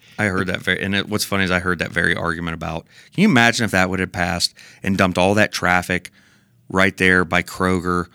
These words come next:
you know, off of two forty-five and just dumped that right there?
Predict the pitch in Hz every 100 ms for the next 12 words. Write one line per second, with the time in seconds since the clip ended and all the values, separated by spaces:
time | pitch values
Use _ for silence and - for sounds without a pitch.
0 | _ _ _ - 107 95 90 87 90 90
1 | 98 - 95 - 90 90 - 85 87 87
2 | 87 85 - 92 90 87 - 87 90 -
3 | 90 90